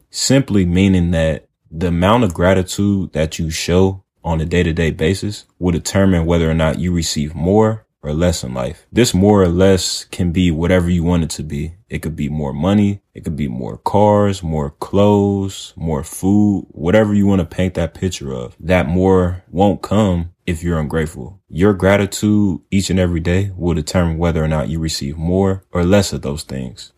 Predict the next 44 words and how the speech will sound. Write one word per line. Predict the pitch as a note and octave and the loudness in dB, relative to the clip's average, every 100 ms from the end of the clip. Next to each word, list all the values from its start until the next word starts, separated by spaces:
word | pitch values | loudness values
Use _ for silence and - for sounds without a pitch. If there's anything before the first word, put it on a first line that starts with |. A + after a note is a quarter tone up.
| _ | _
If | F#2+ F2 | -2 0
you | D#3 C#3 | 2 2
aren't | F2+ | 2
grateful | F#2 F2+ F2 | 2 0 -2
for | E2+ | -2
what | F2+ F2 | -2 -2
you | F2 | -6
currently | - F2+ F2 F2 | -2 0 0 0
have | F2 E2+ | 0 0
right | D2+ D2 | -2 -2
now, | E2 F2+ F#2 F#2 _ _ _ | 0 0 -2 -6 _ _ _
what | - B2+ | -2 0
reason | C3 B2+ A2+ | 2 0 2
would | G#2+ | 0
God | G2+ G#2+ G#2 | 2 2 2
have | G#2+ G#2 | 2 0
to | |
bless | E2+ F2 E2+ | -2 -4 -4
you | D#2+ | -6
with | D#2 | -4
more? | D2+ D#2+ D2+ F2 - | -4 -4 -6 -10 -16
What | - E2+ | -6 2
reason | A2 F#2+ F#2 | 2 2 0
would | F#2 | 0
he | F2+ | 0
have | F#2 F2+ | 0 0
to | F2 | -2
give | F2+ F2 | -4 -4
you | F2 | -4
increase? | - G#2 - C#2 D2 - _ - | 0 0 0 -10 -12 -18 _ -12
If | D#2+ | 0
you | G2+ | 2
can't | A2+ A#2 | 4 4
amount | F#2 F2+ F#2+ - | 4 4 4 2
to | E2+ | -4
just | E2+ E2 | -4 -4
being | D#2+ F2+ D#2+ | 0 0 0
grateful | F2 E2+ E2 | 0 -2 -2
over | C#2+ D#2+ | -4 -4
the | D2 | -4
smallest | D2+ - E2+ E2+ D#2 | -6 0 2 2 -2
things | - D#2 D#2 A#1+ | -4 -4 -4 -6
in | C#2+ C#2 | -6 -4
life, | C2 B1 - | -4 -6 -14